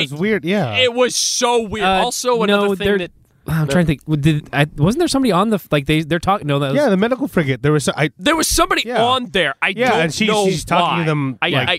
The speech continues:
Speaker 1: yeah.
Speaker 2: I don't know why. No, no. In his, in the case of the ones falling behind,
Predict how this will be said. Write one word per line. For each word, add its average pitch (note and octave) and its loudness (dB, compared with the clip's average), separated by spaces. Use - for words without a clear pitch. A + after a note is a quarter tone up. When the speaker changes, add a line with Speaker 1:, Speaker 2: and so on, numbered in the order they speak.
Speaker 1:
yeah. A2+ -2
Speaker 2:
I - -8
don't G3+ 0
know F#3 0
why. C3 -2
No, A3 -2
no. A3+ -2
In A3 -2
his, B3+ -4
in G3+ -2
the G#3 0
case A#3+ -4
of G#3 -10
the G3+ -2
ones E3+ -4
falling E3 -2
behind, B2+ -4